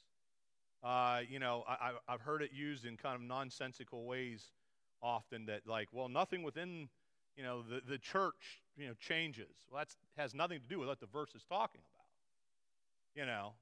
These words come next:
what the verse is talking about is Jesus does not change because Jesus is God. You know, he can't change. He's immutable. And that should give us great pleasure and, and, and great, uh,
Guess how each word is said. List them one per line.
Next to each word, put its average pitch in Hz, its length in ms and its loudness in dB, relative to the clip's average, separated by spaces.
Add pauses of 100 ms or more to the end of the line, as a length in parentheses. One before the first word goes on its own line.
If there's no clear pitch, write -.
(440)
what 139 100 -8
the 135 80 -8
verse 185 220 0
is 139 80 -10
talking 190 240 8
about 156 180 6
is 131 140 0
Jesus 156 560 2
does 135 320 4
not 143 320 2
change 143 400 0 (320)
because 135 240 -2
Jesus 117 420 -2
is 110 100 -6
God. 151 280 8 (1700)
You 101 80 -20
know, 95 160 -20
he 143 100 -12
can't 185 300 6
change. 101 400 -6
He's 131 160 -6
immutable. 147 540 -2 (1600)
And 117 100 -4
that 196 220 12
should 156 160 -6
give 170 200 6
us 170 220 6
great 165 360 4 (640)
pleasure 139 500 6
and, 127 260 -2
and, 131 220 -2
and 120 320 -4
great, 151 380 2 (460)
uh, 123 320 4